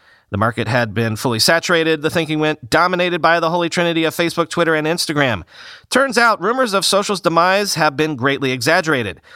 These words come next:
Not only are we seeing the rise of innovative new social networks, from the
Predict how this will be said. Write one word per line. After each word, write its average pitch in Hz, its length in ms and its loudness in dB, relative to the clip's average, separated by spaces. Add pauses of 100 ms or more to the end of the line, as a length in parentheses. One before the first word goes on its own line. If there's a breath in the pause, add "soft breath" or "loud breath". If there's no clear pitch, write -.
(160 loud breath)
Not 160 220 2
only 180 260 0
are 165 140 2
we 160 140 -2
seeing 170 300 -2
the 143 80 0
rise 156 280 4
of 147 100 -2
innovative 156 400 0
new 160 140 0
social 156 300 0
networks, 160 420 2
from 123 300 0
the 113 340 -4